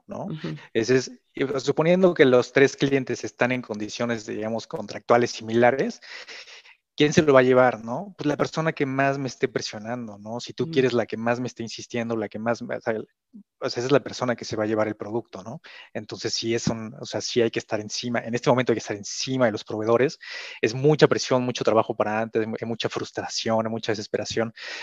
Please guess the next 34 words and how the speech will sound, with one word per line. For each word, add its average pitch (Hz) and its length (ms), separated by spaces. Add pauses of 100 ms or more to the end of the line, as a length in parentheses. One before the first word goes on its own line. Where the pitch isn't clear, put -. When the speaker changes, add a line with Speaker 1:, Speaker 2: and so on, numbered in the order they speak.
(160)
Speaker 1:
pero 113 220
es, - 180
es, 113 320
es - 220
algo 120 220
que 117 140
al - 100
final 117 180
de 120 60
cuentas 120 440
es - 240
el 135 120
valor 117 400
agregado 120 400
que 107 140
yo 127 160
como 113 380 (260)
comprador 113 440
o - 20
líder 123 180
de 110 80
compras 127 320
le 120 100
puedo 135 200
dar 135 100
a 135 40
una 127 80
empresa, 120 400
¿no? 120 120
Asegurarme 135 480
que 135 100
todo - 260
lo 220 120
que, 139 120